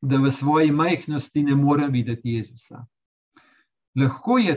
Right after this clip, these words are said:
to, da imam občutek, da je moja vera tako majhna, da se itak z Jezusom ne morem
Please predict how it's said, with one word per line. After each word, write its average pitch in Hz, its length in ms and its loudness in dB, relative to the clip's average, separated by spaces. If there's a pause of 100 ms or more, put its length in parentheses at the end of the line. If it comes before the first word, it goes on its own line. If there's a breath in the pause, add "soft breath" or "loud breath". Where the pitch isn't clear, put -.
to, 165 240 0
da 135 100 -2
imam 135 240 0
občutek, 143 580 -4
da 139 60 0
je 135 60 2
moja 139 340 0
vera 160 420 2
tako 147 220 -8
majhna, 156 420 -4
da 135 100 -4
se 135 220 -4
itak 151 220 -6
z 117 80 -6
Jezusom 139 480 -2
ne 131 80 0
morem 127 480 -2